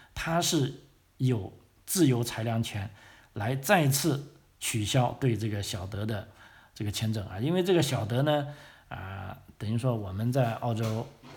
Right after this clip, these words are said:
啊，本地啊，我们也是分两派，有一派人当时小德的粉丝就说澳洲政府不应该，赶紧让他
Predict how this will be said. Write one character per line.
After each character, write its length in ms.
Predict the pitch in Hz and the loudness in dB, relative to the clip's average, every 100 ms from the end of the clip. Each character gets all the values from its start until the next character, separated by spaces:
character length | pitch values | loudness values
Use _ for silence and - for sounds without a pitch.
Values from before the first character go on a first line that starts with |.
| - | -14
啊， 160 | 101 - | -12 -10
本 160 | 87 95 | -8 -2
地 140 | 127 | -2
啊， 100 | 104 | -2
我 140 | 98 | -8
们 200 | 101 110 | -6 -4
也 140 | 110 90 | -4 -4
是 140 | - | -4
分 180 | - 120 | -2 -2
两 180 | 110 90 | -2 -4
派， 140 | 117 | -4
有 220 | 101 98 | -4 -4
一 20 | 127 | -2
派 180 | 147 | 2
人 160 | 127 120 | 2 2
当 180 | 127 127 | 0 0
时 100 | 120 | -2
小 180 | - 98 | -4 -6
德 140 | 117 | -6
的 100 | 120 | -6
粉 200 | 110 101 | -8 -10
丝 120 | 104 | -8
就 120 | 117 117 | -6 -6
说 100 | 120 | -4
澳 140 | 131 | -4
洲 100 | 131 | -4
政 180 | 131 127 | -2 -4
府 120 | 113 | -4
不 100 | 139 | -2
应 180 | 131 123 | -2 -2
该， 280 | 127 123 117 | -4 -6 -6
赶 160 | 113 | -4
紧 100 | 135 | -2
让 140 | 117 117 | -2 -4
他 180 | 117 | -6